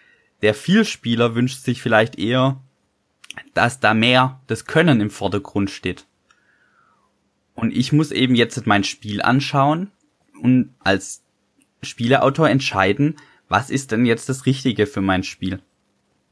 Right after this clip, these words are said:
Und welche Zielgruppe will ich damit erreichen? Findest du das so, ähm, dass das dazugehört? Oder sagst du, nee, eigentlich hat das jetzt nichts mit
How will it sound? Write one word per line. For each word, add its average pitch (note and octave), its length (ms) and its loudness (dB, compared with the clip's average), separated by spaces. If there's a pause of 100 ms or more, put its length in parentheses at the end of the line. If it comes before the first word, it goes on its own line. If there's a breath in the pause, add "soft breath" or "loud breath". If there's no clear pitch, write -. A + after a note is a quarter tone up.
(140)
Und A2+ 140 2
welche A#2+ 260 2
Zielgruppe B2 580 0
will G2 120 -4
ich G2 100 -8
damit F#2+ 260 -2
erreichen? F#2+ 580 -2 (720)
Findest C#3+ 420 0
du B2 80 -2
das A2+ 300 -2
so, A2 480 0
ähm, G#2 580 0 (460)
dass A2+ 200 2
das A#2+ 140 -4
dazugehört? F#3 880 2
Oder C3 320 2 (140)
sagst B2 320 -2
du, B2 60 0
nee, G#2+ 280 2
eigentlich A2+ 420 -2
hat A2+ 140 0
das G#2+ 120 -4
jetzt - 200 -2
nichts C3 240 -2
mit G#2 260 -2